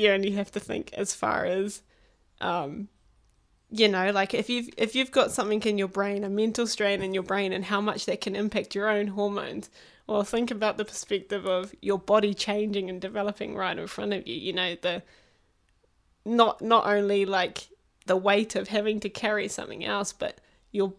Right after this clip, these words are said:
your nutrients and everything with inside you going into another human being and no longer yourself. Of course, everything's gonna change for you, and, um,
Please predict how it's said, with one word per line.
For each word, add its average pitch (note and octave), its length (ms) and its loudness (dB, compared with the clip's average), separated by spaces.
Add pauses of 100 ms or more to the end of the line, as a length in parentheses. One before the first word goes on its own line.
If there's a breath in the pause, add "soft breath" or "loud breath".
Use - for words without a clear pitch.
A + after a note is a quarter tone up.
(100)
your G#3 180 4
nutrients A3 840 2
and G#3+ 180 2
everything A#3 420 0
with A3 180 -2
inside G#3 460 0
you G3+ 100 2
going G3+ 360 2
into G#3 300 -2
another G3+ 320 -2
human G#3 420 -4
being G#3+ 260 0
and F#3+ 100 -4
no G3+ 160 0
longer G3+ 300 -2
yourself. G3 560 -2
Of G3+ 140 -10
course, A3+ 360 -2
everything's G#3 500 -4
gonna A3+ 240 -4
change G#3+ 420 -4
for - 80 -8
you, - 180 -4
and, F#3+ 260 -8 (500 loud breath)
um, F#3+ 380 -6